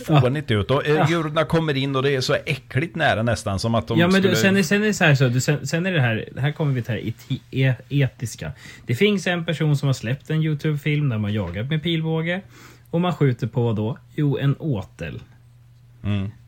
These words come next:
Speaker 1: Hur etiskt är det? Alltså, vildsvin kan jag väl köpa på något sätt, att man skjuter på åtel, för att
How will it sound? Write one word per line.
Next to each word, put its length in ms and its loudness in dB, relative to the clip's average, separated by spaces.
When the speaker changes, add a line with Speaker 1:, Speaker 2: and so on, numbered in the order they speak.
Speaker 1:
Hur 420 2
etiskt 480 0
är 260 0
det? 180 2
Alltså, 220 2
vildsvin 640 -2
kan 120 0
jag 140 2
väl 120 2
köpa 520 -2
på 120 -4
något 180 -2
sätt, 220 -6
att 120 -8
man 120 -2
skjuter 320 -2
på 220 -8
åtel, 260 -6
för 100 -6
att 120 -6